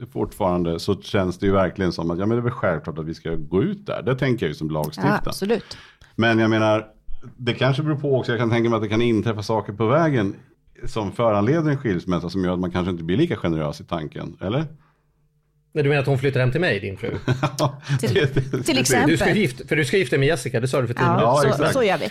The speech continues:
Speaker 1: Ja.
Speaker 3: Ja, men är inte det bra då? Det är inte bra då att jag, hur förbannad jag än är, inte kan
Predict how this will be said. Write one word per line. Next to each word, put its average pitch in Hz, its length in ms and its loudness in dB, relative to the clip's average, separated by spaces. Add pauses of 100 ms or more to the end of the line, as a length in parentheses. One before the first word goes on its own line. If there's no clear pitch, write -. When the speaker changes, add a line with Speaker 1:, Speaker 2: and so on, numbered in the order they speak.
(140)
Speaker 1:
Ja. 92 260 0 (220)
Speaker 3:
Ja, 208 80 -2
men 240 100 2
är 233 40 4
inte 220 140 2
det 202 80 4
bra 233 320 0
då? 135 120 2
Det 180 80 2
är - 20 4
inte - 140 -2
bra 220 260 2
då 165 120 2
att 139 160 2
jag, 127 260 2 (280)
hur 185 160 4
förbannad 143 580 0
jag 123 100 4
än 127 140 0
är, 165 200 0
inte 151 520 0
kan 170 400 -2